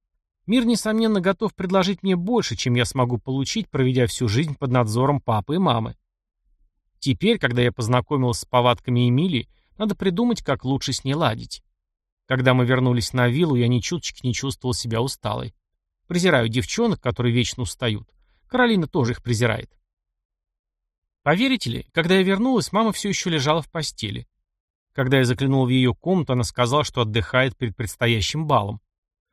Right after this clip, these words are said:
Но бал состоится только завтра вечером. Бедняжка мама, ей, наверное, вообще не стоило покидать Англию.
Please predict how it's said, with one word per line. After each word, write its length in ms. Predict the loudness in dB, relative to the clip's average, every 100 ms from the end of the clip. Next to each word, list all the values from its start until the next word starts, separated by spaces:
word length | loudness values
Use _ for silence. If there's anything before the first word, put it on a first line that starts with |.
| _ -2
Но 140 | 0
бал 320 | 2 4 4
состоится 580 | 2 -4 -4 0 0 -4
только 220 | -12 -6
завтра 360 | 0 0 0 -4
вечером. 560 | -4 -2 -4 -6 -10 -12 _ _ _ _ _ _ _
Бедняжка 480 | -6 -2 0 -2 -2
мама, 300 | 0 2 2
ей, 120 | 0
наверное, 220 | 0 0
вообще 280 | -2 -2 -4
не 100 | -2
стоило 300 | -4 -2 -4
покидать 500 | -4 -6 -2 -2 0
Англию. 440 | -2 -2 -4 -8